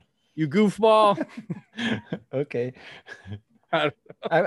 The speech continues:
Speaker 2: I can't tell if that's real or not. It
Speaker 1: I
Speaker 2: seems
Speaker 1: don't
Speaker 2: like
Speaker 1: know. It could be
Speaker 2: it
Speaker 1: either,
Speaker 2: could be,
Speaker 1: right?
Speaker 2: it could be real. It's possible.
Speaker 1: I'm gonna go with real.
Speaker 2: I think it's real too, 'cause Dana's like, doesn't give a fuck.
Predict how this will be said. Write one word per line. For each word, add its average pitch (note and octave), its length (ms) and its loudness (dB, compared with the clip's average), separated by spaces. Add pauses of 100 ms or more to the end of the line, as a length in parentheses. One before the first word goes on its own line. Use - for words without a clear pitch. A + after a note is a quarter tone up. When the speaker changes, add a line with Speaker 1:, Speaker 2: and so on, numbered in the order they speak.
Speaker 2:
I E3 40 4
can't E3 340 2
tell E3 200 6
if B2+ 60 0
that's C3 260 2
real C#3 240 2
or A#2 80 2
not. A2 240 -4
It B2 240 -4
Speaker 1:
I F3 60 6
Speaker 2:
seems G3+ 100 6
Speaker 1:
don't A3+ 80 8
Speaker 2:
like G#3+ 100 4
Speaker 1:
know. A3 240 6
It F#3 160 2
could A3 200 4
be A3 120 2
Speaker 2:
it G#3 160 4
Speaker 1:
either, G3+ 220 4
Speaker 2:
could D3 100 2
be, - 0 - (240)
Speaker 1:
right? C3 80 -4
Speaker 2:
it B2+ 140 -6
could D3 180 2
be D3 140 2
real. C3 340 2 (460)
It's - 180 -12
possible. G2+ 520 -6 (420)
Speaker 1:
I'm C3+ 180 -2
gonna C3+ 160 2
go A#2 180 2
with F#2+ 140 -4
real. F#2 300 -6 (260)
Speaker 2:
I C3 140 -2
think D3+ 180 -4
it's A2 120 -6
real A#2 200 -2
too, A2 320 -4
'cause G#2+ 160 -8
Dana's A#2 400 -2
like, G2+ 180 -4 (400)
doesn't G#2+ 200 -8
give G#2+ 140 -8
a G#2 60 -10
fuck. F#2 320 -18